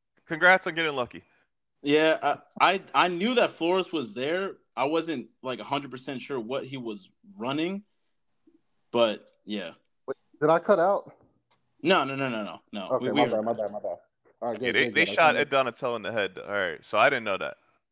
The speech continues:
Speaker 2: Yeah. Um,
Speaker 1: Congrats
Speaker 2: can
Speaker 1: on
Speaker 2: I
Speaker 1: getting
Speaker 2: get a,
Speaker 1: lucky, though.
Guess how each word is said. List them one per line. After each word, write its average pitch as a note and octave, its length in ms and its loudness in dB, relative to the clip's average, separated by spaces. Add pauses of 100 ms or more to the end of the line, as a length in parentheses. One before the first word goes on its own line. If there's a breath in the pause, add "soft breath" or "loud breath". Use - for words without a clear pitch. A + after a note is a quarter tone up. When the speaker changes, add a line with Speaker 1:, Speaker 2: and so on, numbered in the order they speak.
(100)
Speaker 2:
Yeah. F2 300 -12 (460)
Um, G2 520 -8 (320)
Speaker 1:
Congrats C3+ 320 4
Speaker 2:
can C#3+ 100 2
Speaker 1:
on C#3+ 60 2
Speaker 2:
I - 20 2
Speaker 1:
getting D#3+ 100 6
Speaker 2:
get D3+ 60 2
a, - 20 0
Speaker 1:
lucky, G#2 200 -4
though. G2 120 -10